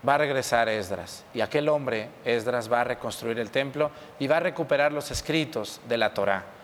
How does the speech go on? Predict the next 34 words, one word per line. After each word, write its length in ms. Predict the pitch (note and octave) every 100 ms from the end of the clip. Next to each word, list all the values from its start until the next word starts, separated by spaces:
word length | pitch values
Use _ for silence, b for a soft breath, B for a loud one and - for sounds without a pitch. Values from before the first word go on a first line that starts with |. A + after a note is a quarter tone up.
| B B B - -
el 160 | A2
Éxodo, 400 | C3 - C#3 C3+
el 60 | A#2+
Levítico, 500 | A2+ B2+ C#3 B2+ A#2
Números, 420 | B2 C3 C3 A#2
Deuteronomio 640 | A#2 G#2+ A#2 A#2 B2 A#2+
y 60 | G#2+
Génesis. 640 | G#2 F#2+ F#2 - G2+ - - - B B B B -
El 140 | C3
templo 280 | G3 G3+ G#3+
que 100 | F3+
ustedes 400 | - F#3+ F#3 D3
ven 200 | E3+ E3
hoy 260 | E3 F#3 G3+ - - - -
destruido 680 | B2+ A#2+ - B2+ C#3 D3+ D3+
en 80 | B2
Jerusalén, 540 | B2 A#2 A2+ A#2+ C3+ F3 - - - - - - - B2+
porque 240 | A#2 B2+
la 120 | A#2+
última 380 | C#3 C3+ D#3 C#3+
destrucción 500 | C3 - A#2 C#3 C3
va 60 | C3
a 20 |
llegar 260 | B2+ B2+
en 100 | C3
el 100 | A#2+
año 220 | B2 B2+ B2
setenta 500 | A2 - B2 A2+ A#2+
después 300 | G#2 A#2+ A2+
de 100 | A2+
Cristo 320 | A#2+ - A2
por 160 | -
los 160 | A2 A#2
romanos, 440 | B2 B2 A#2+ C3